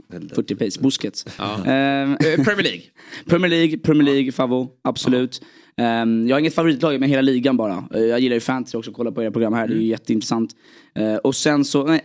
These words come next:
Speaker 2: alla europeiska ligorna följer man ju, liksom Serie A, eh, La Liga. Liga, ja, jag gillar ju faktiskt. Jag tycker att man
Speaker 1: Oj.
Speaker 2: hatar för mycket på franska ligan. Tycker det är lite så här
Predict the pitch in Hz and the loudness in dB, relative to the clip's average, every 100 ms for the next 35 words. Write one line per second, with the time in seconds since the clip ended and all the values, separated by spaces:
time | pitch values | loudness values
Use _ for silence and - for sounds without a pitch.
0 | - - 165 170 165 156 165 170 160 143 | -4 -2 2 4 4 4 4 2 2 2
1 | 131 127 123 143 139 139 131 117 98 101 | 2 0 -2 0 2 2 2 0 -2 -2
2 | 107 - 110 113 107 110 107 104 - - | -2 -2 0 0 0 -2 -4 -6 -12 -20
3 | _ - 104 110 117 117 110 120 117 131 | _ -4 0 2 2 2 2 0 0 2
4 | 151 147 170 185 180 151 131 131 131 131 | 2 2 -2 -2 0 2 2 2 4 4
5 | 139 120 104 104 127 139 - 127 127 127 | 2 -2 -4 -2 0 0 0 2 2 2
6 | 120 123 139 139 - 117 123 113 120 113 | -2 0 2 0 -2 -4 -4 0 0 2
7 | 117 117 113 113 120 117 117 101 113 113 | 2 2 0 0 2 2 2 0 -2 -2
8 | 104 | -2